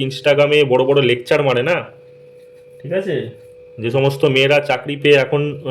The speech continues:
রিলস ফিলস বানাচ্ছে, হ্যাঁ, একটু মোটামুটি দেখতে ভালো, ঠিক আছে, তারা রিলস ফিলস বানাচ্ছে ভিউজ কামানোর জন্য, বাজার করতে যাচ্ছে ভিউজ বানিয়ে দিচ্ছে, হুম, কোনো জায়গায় যাচ্ছে রিলস বানিয়ে দিচ্ছে। যে সমস্ত মেয়েরা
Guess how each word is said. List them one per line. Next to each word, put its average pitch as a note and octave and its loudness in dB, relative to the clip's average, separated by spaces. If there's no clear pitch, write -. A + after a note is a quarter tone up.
রিলস C#3+ -2
ফিলস C#3 -4
বানাচ্ছে, C3 -2
হ্যাঁ, E3+ 0
একটু D3+ 2
মোটামুটি D3 2
দেখতে C3+ 2
ভালো, B2 0
ঠিক C#3+ -2
আছে, F3 2
তারা C3 4
রিলস C#3 -2
ফিলস C#3 -4
বানাচ্ছে C3+ -2
ভিউজ D3+ -2
কামানোর C3+ 2
জন্য, C3 -2
বাজার A#2+ 2
করতে C#3 0
যাচ্ছে C#3 0
ভিউজ B2 -2
বানিয়ে C3 0
দিচ্ছে, C3 0
হুম, C#3+ -6
কোনো B2+ -2
জায়গায় B2+ 4
যাচ্ছে C3 2
রিলস C3 -4
বানিয়ে B2+ -2
দিচ্ছে। B2+ -2
যে A2+ -4
সমস্ত C#3+ -4
মেয়েরা C3+ 2